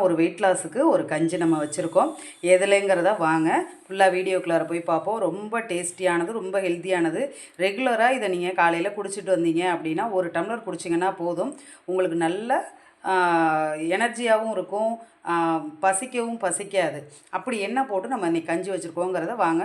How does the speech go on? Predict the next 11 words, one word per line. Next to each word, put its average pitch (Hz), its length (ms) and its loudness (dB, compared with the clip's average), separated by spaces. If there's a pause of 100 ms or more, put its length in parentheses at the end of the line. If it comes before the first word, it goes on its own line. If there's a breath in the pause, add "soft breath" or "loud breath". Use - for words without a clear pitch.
(120)
வீடியோக்குள்ளார 170 460 -6
போய் 185 160 -6
ஃபுல்லாக 156 380 -6
பார்க்கலாம். 156 400 -2 (720 soft breath)
புதுசா 240 360 -2
நம்ம 196 220 -6
சேனலை 180 360 -2
பார்க்குறவங்க 170 360 -4 (120)
ப்ளீஸ் - 260 -6
சப்ஸ்கிரைப் 170 400 -6
பண்ணிட்டு 156 280 -4